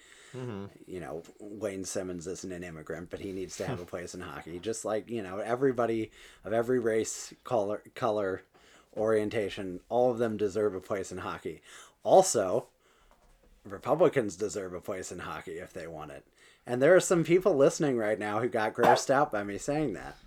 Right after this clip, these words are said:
Speaker 2: And it's just like, you know, fine, but it's just like, if you want it to be for everyone, it's gotta be for everyone, everyone. And I think that's the problem with situations like this is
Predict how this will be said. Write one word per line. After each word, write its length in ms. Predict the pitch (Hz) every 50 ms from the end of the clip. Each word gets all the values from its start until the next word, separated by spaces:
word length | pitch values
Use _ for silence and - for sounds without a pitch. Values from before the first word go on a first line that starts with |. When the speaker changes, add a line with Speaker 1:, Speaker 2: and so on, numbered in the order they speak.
| - - - - - - - - _ _ _ -
Speaker 2:
And 100 | 127 135
it's 180 | 143 139 -
just 200 | - 160 139 - 160
like, 340 | 143 131 123 - - - _ _ _ _
you 140 | 170 170 156
know, 300 | 135 113 107 110 117 - _ _ - _ _ - - 110 107 117 147 - - - _ _ -
fine, 480 | - 190 202 165 127 123 143 175 180
but 320 | 151 139 147 143 143 - - _ _ _
it's 240 | - 156 160 - -
just 240 | - 175 165 - -
like, 220 | 151 139 139 -
if 180 | 151 160 156 165
you 100 | 175 180
want 180 | 185 208 196
it 80 | 185 165
to 80 | 185 160
be 140 | 156 156
for 140 | 147 - 147
everyone, 380 | 127 139 156 156 135 123 123 117
it's 120 | 110 -
gotta 220 | - 127 113 107 107
be 160 | 95 110 104
for 320 | - - 95 87 85 - - - - - - - - _ _
everyone, 460 | - 107 135 143 151 147 147 151 156 160
everyone. 540 | 160 156 175 170 165 165 170 170 170 170
And 460 | 160 - 117 135 127 123 123 120 117 120 -
I 120 | 123 127 120
think 380 | - - 165 143 131 117 110
that's 380 | - 131 123 120 - - - -
the 180 | 139 131 135
problem 520 | - - - - 120 110 123 131 135 143 147
with 140 | 151 143 -
situations 760 | - 175 156 - 170 165 156 156 160 - - 170 160 156
like 220 | 156 156 151 143 147
this 260 | 165 156 156 151 -
is 240 | 127 113 107 -